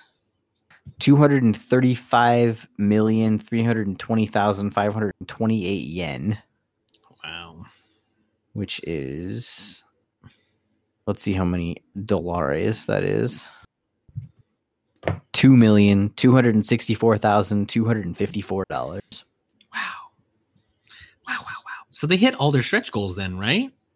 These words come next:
Speaker 1: Yeah, they were actually adding a few more by the end of it.
Speaker 2: Wow.
Speaker 1: But pretty badass.
Speaker 2: Great. I'm glad we get that. That's,
Speaker 1: Yeah.
Speaker 2: that's, I, I've been,
Speaker 1: I
Speaker 2: I've been waiting for the port. Like, I was
Speaker 1: Yeah.
Speaker 2: like, "Yeah, this will happen eventually, right? This will get
Speaker 1: Yeah.
Speaker 2: a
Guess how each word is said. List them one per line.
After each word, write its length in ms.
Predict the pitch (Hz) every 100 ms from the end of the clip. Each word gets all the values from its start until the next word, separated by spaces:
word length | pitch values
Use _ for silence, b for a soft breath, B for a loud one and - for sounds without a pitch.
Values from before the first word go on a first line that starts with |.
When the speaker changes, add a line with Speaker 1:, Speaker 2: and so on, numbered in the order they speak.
| _
Speaker 1:
Yeah, 300 | 135 135 113 107
they 80 | 127
were 80 | 127
actually 260 | 120 143
adding 320 | 107 95 95 90
a 40 |
few 160 | - 98
more 260 | 92 95
by 120 | 90 90
the 100 | 87
end 120 | 87
of 100 | 76
it. 180 | 85 82 _ _ _ _ _ -
Speaker 2:
Wow. 580 | 98 101 90 85 82 - _ _ _
Speaker 1:
But 260 | 98 92 - - _ _ _ _ - _ _ _ -
pretty 200 | 101 104
badass. 600 | 110 110 120 110 - - _ _ _ _ _ _ _ _ _ -
Speaker 2:
Great. 380 | 151 214 92 -
I'm 120 | 120
glad 220 | 160 196 196
we 100 | 196
get 180 | 185 -
that. 240 | 90 - _ _
That's, 160 | - 139
Speaker 1:
Yeah. 160 | 156 92
Speaker 2:
that's, 320 | 139 139 -
I, 200 | 135 120 135
I've 100 | 127
been, 240 | 139 135 123
Speaker 1:
I 80 | 127
Speaker 2:
I've 80 | 143
been 160 | 143
waiting 340 | 143 175 160 120
for 120 | 131
the 80 | 104
port. 420 | - 151 92 92 -
Like, 280 | 123 113 120
I 80 |
was 160 | 131 120
Speaker 1:
Yeah. 60 | 127
Speaker 2:
like, 280 | 117 90 170
"Yeah, 220 | 139 127
this 220 | 165 226
will 80 | 208
happen 320 | 185 156 160
eventually, 540 | 131 147 175 - 120 110
right? 280 | 123 156 -
This 160 | 156
will 80 | 180
get 140 | 165 165
Speaker 1:
Yeah. 280 | - 90
Speaker 2:
a 140 | 92